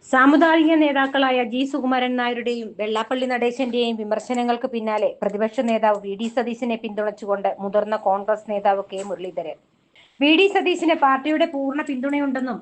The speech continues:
ആര് വിമർശിച്ചാലും തങ്ങൾ എതിർക്കുമെന്നുമാണ് അദ്ദേഹം പ്രതികരിച്ചത്. സജി ചെറിയാന്റെ വാക്കുകൾ പരിപൂർണ സംഘപരിവാർ അവസ്ഥയിലേക്ക്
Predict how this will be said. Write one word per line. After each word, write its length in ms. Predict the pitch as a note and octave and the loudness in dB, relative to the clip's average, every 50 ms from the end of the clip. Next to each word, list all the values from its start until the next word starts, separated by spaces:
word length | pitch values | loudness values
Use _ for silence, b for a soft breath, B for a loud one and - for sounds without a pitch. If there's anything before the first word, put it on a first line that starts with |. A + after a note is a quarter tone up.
| - G3+ | -6 -2
ആര് 240 | A3 A#3+ B3+ B3+ | 0 0 0 0
വിമർശിച്ചാലും 680 | C#4 C#4+ C4+ C4+ C4+ - - C4+ - D4 C4+ C4+ C4+ C4 | 2 2 2 2 2 0 -4 -6 -4 -2 -2 0 0 -2
തങ്ങൾ 260 | C4+ B3+ A#3+ B3 A#3+ A#3+ A#3 | -2 -2 0 0 -2 -2 -2
എതിർക്കുമെന്നുമാണ് 920 | A3 G#3+ A3+ B3 B3 - C4 C4+ C4 B3+ B3+ B3 A#3 A3+ G#3+ G#3 - G3+ | -4 -4 -4 -4 -4 -4 -4 -4 -4 -2 -2 -2 -2 -2 -4 -6 -8 -10
അദ്ദേഹം 360 | G3+ F#3 G3+ G3+ G#3 A3+ G#3+ | -10 -8 -8 -6 -6 -8 -8
പ്രതികരിച്ചത്. 540 | G3 F#3 F#3+ F3+ F#3 F3 E3 - F3+ D3+ D#3 - _ _ _ _ _ _ _ _ _ _ _ _ _ - | -8 -10 -12 -12 -12 -14 -14 -14 -16 -16 -16 -18 _ _ _ _ _ _ _ _ _ _ _ _ _ -2
സജി 240 | - A3 G#3 A3+ A#3 | 0 2 2 2 2
ചെറിയാന്റെ 440 | - C4+ A#3 B3+ B3+ A#3+ A#3+ A#3+ A#3+ | 2 2 2 2 4 2 2 2 2
വാക്കുകൾ 540 | A#3 A3 A3 A3+ - A#3 A#3+ B3+ C4+ C4+ - - _ _ _ _ _ - - | 2 2 0 -2 -4 -4 -4 -4 -4 -8 -12 -18 _ _ _ _ _ -2 2
പരിപൂർണ 420 | B3 A#3+ C4 B3+ C#4+ C#4+ C#4+ C#4+ | 2 2 2 2 2 2 2 2
സംഘപരിവാർ 640 | C#4 C#4 C4+ B3 B3 B3+ B3 C#4 C#4 C4+ C#4 C#4 C#4 | 2 0 -2 -2 -2 -2 0 0 0 2 2 2 2
അവസ്ഥയിലേക്ക് 640 | C4 B3+ B3+ - - C4+ C4+ C4 C4 B3+ C4 B3 | 0 -2 -2 -2 0 2 2 2 2 0 -2 -2